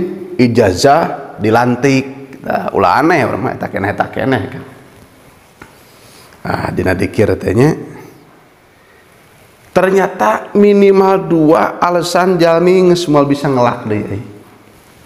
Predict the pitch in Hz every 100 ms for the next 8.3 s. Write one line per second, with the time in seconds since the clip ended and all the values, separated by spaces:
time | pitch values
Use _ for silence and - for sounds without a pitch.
0 | 110 101 - - 101 104 101 98 - -
1 | - - - - - - _ _ - 110
2 | - 120 113 117 113 113 117 113 120 127
3 | 123 - 220 - - 226 330 403 427 403
4 | 370 370 330 - - - - - - 180
5 | 185 156 160 196 180 - - 175 175 170
6 | 143 170 - 220 - 180 190 - 208 196
7 | 185 - 190 185 202 180 175 175 190 196
8 | 190 196 196